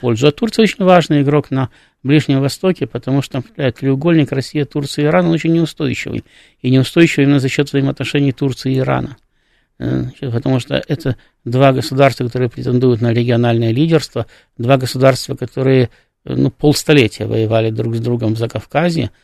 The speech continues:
а до этого Иран ещё тысячу лет воевал с Византийской империей, с её предшественницами, там же, в Закавказье. Значит, м, это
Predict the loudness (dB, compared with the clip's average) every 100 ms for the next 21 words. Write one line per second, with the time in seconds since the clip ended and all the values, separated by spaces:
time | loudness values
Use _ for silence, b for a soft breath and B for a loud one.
0 | _ -10 2 4 4 2 4 4 4 2
1 | 0 -4 -4 -4 -4 -2 -2 -2 -2 0
2 | 0 -2 -6 -6 -2 -2 -4 -6 -8 -6
3 | -4 -2 -4 -6 -8 -8 -8 -8 -8 -14
4 | -16 -16 -18 -18 _ _ _ _ -10 -8
5 | -6 -8 -8 -8 -8 -10 -8 -10 -14 _
6 | _ _ _ -10 -8 -6 -8 -8 -14 -2
7 | 2 4 2 -2 _ _ _ _ _ _
8 | _ _ _ -4 0